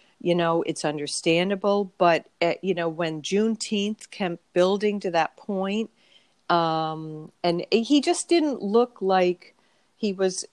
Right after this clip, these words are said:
understanding the moment. I, I think maybe they sh-, could have just held out for a Fourth of July launch, you know, which is now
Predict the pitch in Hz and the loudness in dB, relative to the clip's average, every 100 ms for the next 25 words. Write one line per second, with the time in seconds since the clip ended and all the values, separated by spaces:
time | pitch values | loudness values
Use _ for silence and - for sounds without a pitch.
0 | - 185 180 - 208 202 202 196 180 175 | 0 2 0 -4 0 0 0 0 0 0
1 | 180 185 156 - 190 - 185 202 202 220 | 0 0 -2 2 2 4 2 2 0 -4
2 | 202 - - - 180 180 185 208 190 190 | -4 -12 -20 -10 -2 0 0 0 -2 -2
3 | - - 196 185 190 180 208 190 185 185 | -6 -6 -4 -4 -6 -6 -4 -2 0 0
4 | 180 - 180 - 185 190 180 175 175 175 | -2 -4 -4 -2 -2 -2 -4 -2 0 2
5 | 202 302 254 147 127 123 - - _ _ | 2 2 0 -4 -6 -10 -14 -16 _ _
6 | _ - 202 202 190 190 - 185 190 185 | _ 0 4 4 4 -2 -4 -10 -6 -4
7 | 185 190 190 175 | -2 -2 -4 -6